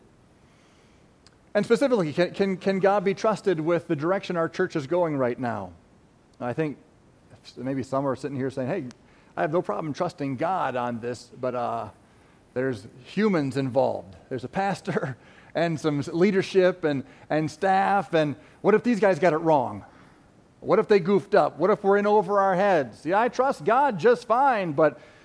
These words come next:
you yahoos I'm not so sure about." Uh, y-, you know, and I totally understand that 'cause I'm not sure I trust me either. And as I look at this, yeah, it is, it is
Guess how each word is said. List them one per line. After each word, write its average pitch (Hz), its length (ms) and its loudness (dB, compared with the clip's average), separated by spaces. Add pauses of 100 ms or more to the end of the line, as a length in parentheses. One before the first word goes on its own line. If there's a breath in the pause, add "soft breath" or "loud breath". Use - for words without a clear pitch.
(120 loud breath)
you 226 160 0
yahoos 151 500 2
I'm 147 100 -2
not 151 140 -2
so 143 140 -2
sure 285 300 0
about." 127 420 0 (280 loud breath)
Uh, 143 540 2
y-, 160 400 -6
you 175 140 -2
know, 180 140 2
and 175 80 2
I 226 320 2
totally 247 580 0
understand 208 760 -2
that 185 460 -2
'cause 156 140 -2
I'm 185 100 0
not 214 180 -2
sure 185 200 -2
I 175 80 0
trust 180 280 -4
me 196 120 -6
either. 202 420 -6 (1120 soft breath)
And 160 120 0
as 170 240 2
I 175 180 4
look 175 220 4
at 202 140 0
this, 240 480 2 (380 loud breath)
yeah, 180 320 0
it 165 200 0
is, 156 420 2 (120)
it 180 160 2
is 156 300 2